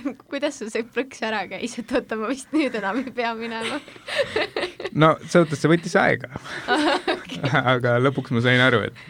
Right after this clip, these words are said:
Speaker 2: ma olen nagu poiss, et selles mõttes, et jaa, alguses oli nii-öelda keeleliselt nagu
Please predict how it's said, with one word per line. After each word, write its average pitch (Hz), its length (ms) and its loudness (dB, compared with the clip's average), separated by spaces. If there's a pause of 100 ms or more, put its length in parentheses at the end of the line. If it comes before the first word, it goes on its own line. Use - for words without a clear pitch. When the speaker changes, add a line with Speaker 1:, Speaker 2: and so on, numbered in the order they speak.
Speaker 2:
ma 120 260 -6
olen 117 180 -4
nagu 110 180 -6
poiss, 120 460 -2
et - 220 -6
selles 285 240 4
mõttes, 320 960 0 (140)
et 110 260 -2
jaa, 131 260 6
alguses 101 480 0
oli 98 220 2
nii-öelda 101 380 2 (320)
keeleliselt 95 720 2
nagu 92 320 -4